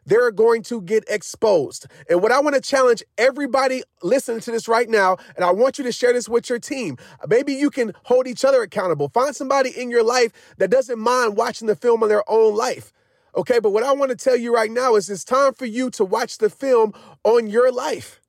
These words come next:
It's time for you to master the art of objectivity. You know, me and my friend John Pruner was talking about this, and he actually put this in my soul and said, "Trent,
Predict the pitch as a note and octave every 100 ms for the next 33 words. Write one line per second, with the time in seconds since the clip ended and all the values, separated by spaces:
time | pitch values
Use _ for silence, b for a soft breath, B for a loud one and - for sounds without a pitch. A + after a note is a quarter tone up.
0 | _ _ _ _ - F#3+ - C4 C#5 C5+
1 | C4+ B3+ A#3+ F#3+ A#3 B3 B3 A3+ - A#3+
2 | B3+ A3+ B B - F#3 - A#3+ B3 F3
3 | A#3 - C#4 B3+ G3+ - _ _ _ _
4 | F3 G#3 A#3+ C4 B3+ - B3+ A3 A#3+ A#3+
5 | - C4 A#3+ G#3+ - B3+ B3+ G#3+ G3+ F#3+
6 | G3+ - A#3 C4 - G#3 - b b -
7 | C4+ B3+ - A#3+ G#3+ F#3 - B3 A3 -
8 | F#3+ - C#4+ A#3+